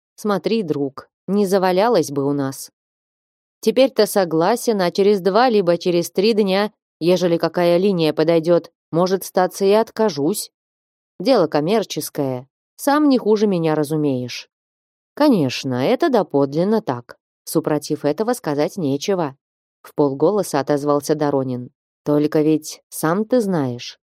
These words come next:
что в рыбном деле я на синь порох ничего не разумею. По хлебной части дело подойди, маху не дам. И советоваться не стану ни с кем. Своим рассудком оборудую.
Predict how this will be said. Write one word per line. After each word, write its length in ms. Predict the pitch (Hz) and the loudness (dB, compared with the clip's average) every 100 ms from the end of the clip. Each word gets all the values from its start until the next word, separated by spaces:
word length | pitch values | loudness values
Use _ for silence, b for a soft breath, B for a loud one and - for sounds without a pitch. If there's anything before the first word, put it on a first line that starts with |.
| _ - | _ -16
что 280 | - 151 | -2 0
в 80 | 139 | 2
рыбном 480 | 151 214 180 160 151 | 2 2 2 0 0
деле 400 | 156 233 240 175 | 2 4 4 2
я 320 | 139 151 196 | 2 0 2
на 220 | 190 156 | 0 -2
синь 380 | 151 - 226 202 | -2 0 0 0
порох 520 | - 160 233 196 - | 0 2 4 2 0
ничего 580 | 165 233 - 214 160 190 | -2 0 0 -2 0 0
не 140 | 214 190 | 2 2
разумею. 760 | 185 165 156 175 202 143 123 _ _ _ | 0 0 0 0 0 -2 -6 _ _ _
По 120 | - 240 | -4 -2
хлебной 460 | 302 330 170 139 | 2 0 0 -2
части 420 | 143 226 220 190 | 0 0 0 -4
дело 340 | 165 226 294 269 | 0 2 4 2
подойди, 600 | 233 214 202 165 269 269 _ _ | 2 2 2 0 0 0 _ _
маху 340 | 151 208 - 330 | 0 2 2 2
не 160 | 269 | 2
дам. 320 | 165 131 117 - _ _ _ 135 | 2 0 -4 -14 _ _ _ -8
И 60 | |
советоваться 680 | - 208 190 156 175 185 190 | 0 2 2 0 -2 -4 -2
не 140 | 202 | -2
стану 300 | 196 165 147 | -2 -4 -2
ни 120 | 139 151 | -2 -4
с 120 | - | -4
кем. 280 | 135 120 - _ _ _ _ _ | -8 -8 -12 _ _ _ _ _
Своим 440 | - 185 208 269 226 | -4 2 4 4 4
рассудком 680 | 202 - 220 226 - 185 | 0 0 -2 -2 0 0
оборудую. 720 | 170 165 160 151 143 131 117 | 0 0 0 0 -2 -4 -8